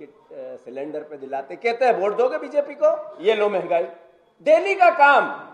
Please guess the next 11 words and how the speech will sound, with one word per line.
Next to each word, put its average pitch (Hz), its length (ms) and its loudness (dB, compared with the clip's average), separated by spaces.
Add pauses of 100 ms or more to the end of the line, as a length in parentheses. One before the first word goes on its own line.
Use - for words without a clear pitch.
(400)
इस 269 180 -8
भारतीय 226 380 0
जनता 247 300 -2
पार्टी, 226 400 -2
नरेंद्र 233 400 -4
मोदी, 220 260 -8
शिवराज 226 360 0
सिंह 220 180 -8
सरकार 208 460 -4
का 214 80 -4
है। 208 480 2